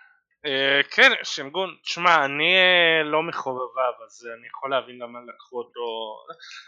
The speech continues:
הוא גרג מונרו הטורקי, הוא מעולה כשהוא נמצא בתוך הצבע. ברגע שהוא צריך לשחק מחוץ לצבע, או הגנה או התקפה, הוא הולך לאיבוד כמו ילד בקנון באוגוסט, אז, אה,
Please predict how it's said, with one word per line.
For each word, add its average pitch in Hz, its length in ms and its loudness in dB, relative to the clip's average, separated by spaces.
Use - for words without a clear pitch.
הוא 143 960 -4
גרג 185 480 4
מונרו 196 380 4
הטורקי, 175 580 4
הוא 139 180 -2
מעולה 147 600 4
כשהוא 147 300 -4
נמצא 151 340 0
בתוך 156 360 0
הצבע. 135 500 -6
ברגע 165 280 0
שהוא 156 200 -10
צריך 160 500 -4
לשחק 160 580 2
מחוץ 170 420 -8
לצבע, 151 480 -2
או 165 240 4
הגנה 151 400 2
או 156 140 4
התקפה, 165 640 0
הוא 135 420 -6
הולך 143 320 -8
לאיבוד 139 360 -8
כמו 131 340 -8
ילד 147 320 2
בקנון 139 500 -6
באוגוסט, 127 560 -6
אז, 113 260 -16
אה, 113 340 -16